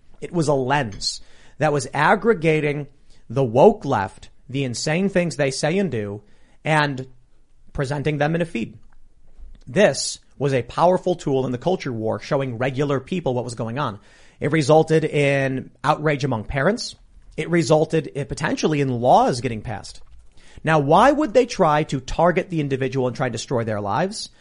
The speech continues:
Because wokeness is not popular, and it cannot win without brute force trying to destroy. When Jon Stewart tries to get woke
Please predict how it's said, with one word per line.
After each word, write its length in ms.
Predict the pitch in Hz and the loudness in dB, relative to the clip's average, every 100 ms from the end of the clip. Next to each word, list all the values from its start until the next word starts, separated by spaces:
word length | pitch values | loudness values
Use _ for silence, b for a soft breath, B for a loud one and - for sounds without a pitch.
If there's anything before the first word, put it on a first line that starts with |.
| b b | b b
Because 360 | 143 160 147 113 | -6 0 0 0
wokeness 480 | 131 170 165 156 | 0 0 -2 -4
is 120 | 139 123 | -4 -4
not 200 | 117 - | -6 -4
popular, 420 | 139 165 123 113 | -6 -4 -4 -4
and 140 | 127 | -6
it 100 | 120 | -8
cannot 360 | - 151 160 127 | -6 -4 -4 -2
win 180 | 143 131 | -2 -2
without 340 | 120 131 107 | -2 -4 -4
brute 280 | 120 139 151 | -2 -2 -4
force 420 | - 151 127 117 | -4 -2 -2 -4
trying 340 | - 131 113 110 | -8 -6 -6 -8
to 80 | 107 | -10
destroy. 500 | 107 - 123 107 101 b b b | -10 -6 -4 -4 -8 b b b
When 140 | 110 | -6
Jon 280 | 107 147 202 | 0 2 2
Stewart 320 | - 233 294 | 0 -2 -2
tries 280 | - 127 117 | 0 0 0
to 60 | 123 | -8
get 140 | - | -2
woke 340 | 131 214 - | 2 2 0